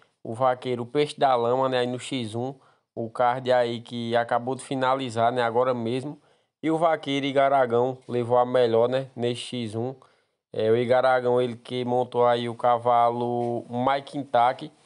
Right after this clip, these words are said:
onde fez aí uma boa apresentação, né, sendo esteirado aí pelo vaqueiro Bruno Silva. E levaram aí o título mais importante, né, que é o título de campeão do X um. É,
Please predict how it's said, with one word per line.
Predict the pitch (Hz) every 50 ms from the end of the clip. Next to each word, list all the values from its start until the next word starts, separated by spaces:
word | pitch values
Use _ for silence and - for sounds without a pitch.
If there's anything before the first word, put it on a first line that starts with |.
| _ _ - - - -
onde | - 123 127 123 131
fez | 123 - 143 139 135 120 135
aí | 135 135 131 131
uma | 123 127 127
boa | 120 117 131 135 135
apresentação, | 131 - 139 131 127 120 139 135 123 135 131 127 120 - - 120 123 131
né, | 135 143 143 - _ _ _ _ _ _ _ -
sendo | - - 127 127 131
esteirado | 127 123 - - 127 120 123 123 120 123 127
aí | 123 123 123 120
pelo | 117 120 127 120 117 117 117 113
vaqueiro | 123 123 120 120 - 120 120 117 117
Bruno | 113 117 127 135 135 135 123
Silva. | - - - 120 127 131 131 143 147 - _ _ _ _ _ _ _ _ _ _
E | - 113 117 117 120 117
levaram | 113 127 131 131 120 131 127 127 127 131 131 127
aí | 123 120 120 123 127 127 120 - _
o | - 139 135
título | - - 135 131 127 - 131
mais | 127 123 123 123 120
importante, | 131 123 - - 135 135 127 127 - - 117 113 110 110 -
né, | 117 110 113
que | 113 -
é | 120 120
o | 120 117
título | 117 127 123 117 - 120 120
de | 123 120
campeão | 113 - 120 117 113 117 - 113 113 113 110 110
do | 113
X | 117 - - 120 113 107 104
um. | 110 110 120 131 - _ _ _ _ _ _ _ _ _ _ -
É, | - 107 107 107 107 104 104 104 104 101 101 95 98